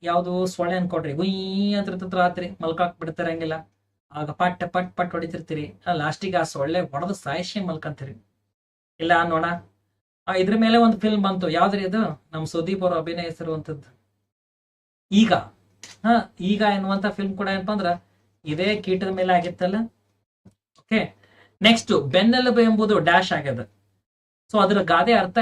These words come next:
ಏನು? ಚಿಕ್ಕದು ಅಂತ ಅಸಡ್ಡೆ ಮಾಡ್ಬಾರ್ದು. ಆ, ಇನ್ನೂ ಕೂಡ ಸಣ್ಣದಾಗಿರುವಂತಹ ವೈರಾಣುಗಳು, ವೈರಸ್ಗಳು, ಅವುಗಳು ಚಿಕ್ಕವಾಗಿರ್ತಾವ, ಆದ್ರೆ ಜೀವಕ್ಕೆ ಕೂತು ತರುವಂತಹ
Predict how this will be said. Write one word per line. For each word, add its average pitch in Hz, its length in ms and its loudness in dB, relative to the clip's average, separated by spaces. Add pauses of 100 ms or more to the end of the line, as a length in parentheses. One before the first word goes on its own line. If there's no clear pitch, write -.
ಏನು? 220 420 2
ಚಿಕ್ಕದು 233 480 0
ಅಂತ 214 180 2
ಅಸಡ್ಡೆ 190 440 0
ಮಾಡ್ಬಾರ್ದು. 175 500 -2 (1700)
ಆ, 208 60 -4 (220)
ಇನ್ನೂ 247 400 6
ಕೂಡ 247 200 4 (300)
ಸಣ್ಣದಾಗಿರುವಂತಹ 208 1300 0 (280)
ವೈರಾಣುಗಳು, 180 680 0 (400)
ವೈರಸ್ಗಳು, 175 760 -2 (100)
ಅವುಗಳು 208 320 4 (880)
ಚಿಕ್ಕವಾಗಿರ್ತಾವ, 180 840 -2
ಆದ್ರೆ 196 320 -2 (680)
ಜೀವಕ್ಕೆ 208 640 -2
ಕೂತು 208 320 -4
ತರುವಂತಹ 185 540 -4